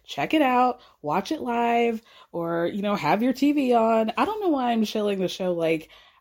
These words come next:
I have a personal stake in it, like I've got an E P credit, but I just really like the show and I want them,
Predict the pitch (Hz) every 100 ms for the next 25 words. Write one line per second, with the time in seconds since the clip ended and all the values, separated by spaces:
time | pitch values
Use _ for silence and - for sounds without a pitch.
0 | _ 143 180 190 185 180 185 165 165 151
1 | - 165 165 143 139 147 139 127 160 208
2 | 151 135 135 143 139 151 147 139 135 139
3 | - 208 262 330 330 311 262 233 262 285
4 | 170 175 226 - 359 170 160 175 190 202
5 | 220 220